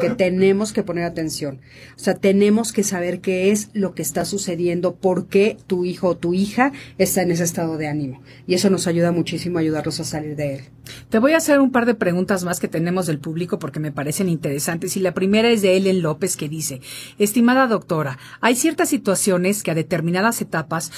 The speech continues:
Speaker 2: los niños no aceptan un basta. Tiene que haber una acción.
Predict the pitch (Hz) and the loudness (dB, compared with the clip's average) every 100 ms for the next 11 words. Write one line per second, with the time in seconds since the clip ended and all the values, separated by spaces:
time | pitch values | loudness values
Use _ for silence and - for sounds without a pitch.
0 | - - 208 214 240 247 269 - 240 233 | -10 0 2 4 2 4 2 0 0 2
1 | 247 247 - 214 214 196 202 - 220 214 | 2 2 0 -2 -2 -4 -4 -2 0 2
2 | 254 262 - 143 _ _ - 202 214 220 | 2 2 -6 -12 _ _ -2 2 2 0
3 | 170 165 160 180 185 - 240 226 214 | -2 -2 -2 -4 -4 0 0 0 -2